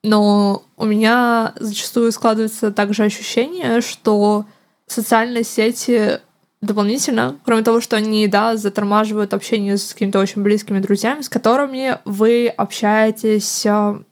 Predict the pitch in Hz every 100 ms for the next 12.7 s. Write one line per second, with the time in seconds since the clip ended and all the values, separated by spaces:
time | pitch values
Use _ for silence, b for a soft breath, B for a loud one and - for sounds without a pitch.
0 | _ _ - 220 208 208 220 208 202 196
1 | 190 196 247 277 254 233 226 220 214 208
2 | 208 214 226 202 208 202 202 202 202 -
3 | 202 - 262 285 294 b b b 233 247
4 | 277 285 - _ - 240 311 - 262 269
5 | 247 220 - 311 294 247 - 262 262 240
6 | 233 226 226 - _ _ _ - 226 -
7 | 240 226 220 285 277 285 247 247 233 247
8 | 240 247 233 233 240 247 240 233 233 208
9 | 202 214 233 - _ _ - 220 240 247
10 | - 220 226 240 226 220 214 285 349 269
11 | 233 226 220 220 226 214 226 226 233 226
12 | 220 220 214 226 302 269